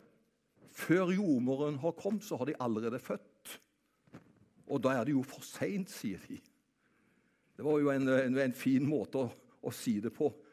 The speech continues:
At de er så sterke, og de er så kraftfulle at det, vi kommer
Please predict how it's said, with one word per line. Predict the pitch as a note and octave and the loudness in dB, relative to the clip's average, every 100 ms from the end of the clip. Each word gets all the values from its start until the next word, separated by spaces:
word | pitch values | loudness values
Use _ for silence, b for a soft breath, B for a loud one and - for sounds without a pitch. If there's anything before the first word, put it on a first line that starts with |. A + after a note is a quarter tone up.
| b b - | b b -12
At | |
de | A2+ C3+ | -4 -2
er | |
så | D3 D3 | -2 -8
sterke, | - - D#3 - - - D#3+ | -6 -4 -4 -6 -14 -4 0
og | D3+ | 2
de | D#3 | 2
er | D#3 | 0
så | F#3 | 0
kraftfulle | - F3 - - B2 | -2 -4 -2 -2 0
at | B2+ D#3 | 2 -2
det, | B - | B 0
vi | F3 | 0
kommer | - - E3+ | 0 -2 -2